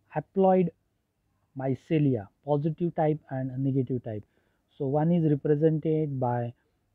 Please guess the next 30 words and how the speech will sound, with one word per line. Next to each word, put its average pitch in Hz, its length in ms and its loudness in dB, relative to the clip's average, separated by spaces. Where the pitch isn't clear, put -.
green 156 320 2
color 139 340 0
dots, 120 440 -2
the 123 180 -6
nuclei, 127 640 -4
and 123 320 -6
another 156 400 4
one 170 220 2
is 160 180 0
represented 143 720 -2
by 123 140 -4
red 135 400 0
colored 131 260 -2
nuclei. 110 400 -10
So 123 60 -10
both 151 300 2
represent 143 580 0
positive 147 640 0
and 123 460 -6
negative, 139 800 0
uh, 127 160 -4
nuclei. 127 560 -2
So 127 180 -4
these 160 240 2
mating 156 420 0
type, 143 240 0
positive 151 400 0
and 160 180 0
negative, 151 480 -2
they 135 360 0